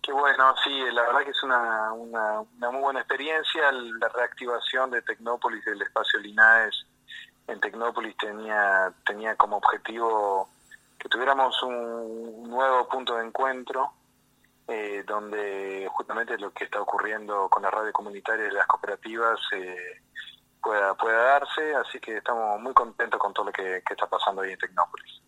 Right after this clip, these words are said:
Los medios cooperativos, según algunos datos que, que tenemos, tienen actualmente cerca de cuatro millones de, de lectores y oyentes diarios. Es, eh, es enorme si uno lo piensa como,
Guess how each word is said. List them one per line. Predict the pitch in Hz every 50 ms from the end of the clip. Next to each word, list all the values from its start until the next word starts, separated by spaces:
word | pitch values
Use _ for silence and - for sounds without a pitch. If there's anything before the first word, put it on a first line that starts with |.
| _ _ _ _ _ _ _
Los | - 123 120 120 120
medios | 156 185 190 180 156
cooperativos, | - - - - 135 127 123 - - 190 180 165 147 -
según | 139 127 147 147 139 131 123 120
algunos | 117 117 127 127 120 113
datos | 117 127 135 131 - 127
que, | - - 117 110 104
que | - 113 -
tenemos, | - 110 120 135 147 156 160 151 135 120 - - - - - _ _ _ _ _ _ _ _ _
tienen | - 135 143 143 139 135 131
actualmente | 123 - - - 120 120 123 131 139 139 - - 135 123 120 117 113 110 104 - - -
cerca | - 127 123 123 - 127 120 113
de | 107 104
cuatro | - 131 127 - 135 123
millones | 120 113 110 120 123 131 127 117 110 104 98
de, | 104 101 98 98 95 92 92 92 92 90 - _ _ _ _ _ _ _ _ _ _ _ _ _
de | - 104
lectores | 101 104 - - - 135 135 127 127 - - 120
y | 117
oyentes | 110 101 - 120 123 117 120 104 98
diarios. | 120 127 131 120 107 95 92 92 87 - - - - - _ _ _ _ _ _ - - - _ _ _ _
Es, | 127 120 127 131 - - - - 127
eh, | 113 107 107 104 104 101 101 104 101 104 101
es | -
enorme | 123 139 160 147 127 117 113 - -
si | 117
uno | 110 107 107 104
lo | 107 101
piensa | - 117 113 110 107 - - 110 107 104 101 98 98 98
como, | - - 101 95 95 95 95 95 92 92 92